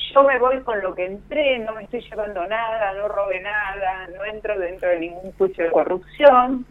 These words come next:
podría caberle ese sello también a Cristina.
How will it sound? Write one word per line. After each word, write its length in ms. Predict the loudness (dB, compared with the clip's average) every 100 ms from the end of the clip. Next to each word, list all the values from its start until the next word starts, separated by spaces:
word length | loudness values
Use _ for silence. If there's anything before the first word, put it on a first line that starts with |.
| -4
podría 380 | 2 4 4 4
caberle 400 | 4 4 2 0
ese 180 | -4 -10
sello 320 | -8 -8 -6
también 320 | -2 -2 -2
a 80 | -6
Cristina. 640 | -6 -10 -4 -2 -2 -6